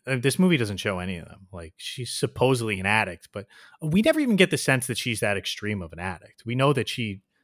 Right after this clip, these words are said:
likes to get really fucked up, but we don't see her ever, like,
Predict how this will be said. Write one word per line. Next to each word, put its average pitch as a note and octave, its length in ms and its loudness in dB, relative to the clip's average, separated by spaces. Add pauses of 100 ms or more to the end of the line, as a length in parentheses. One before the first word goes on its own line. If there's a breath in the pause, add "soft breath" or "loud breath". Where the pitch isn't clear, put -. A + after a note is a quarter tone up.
(240)
likes B2+ 160 4
to C3 80 -4
get B2 100 2
really A2+ 220 4
fucked - 400 4
up, B2+ 320 8
but G#2+ 200 -4
we A#2+ 120 -2
don't C#3 220 -2 (600)
see - 380 -2
her A#2 160 2
ever, A2 200 0
like, G2+ 320 -4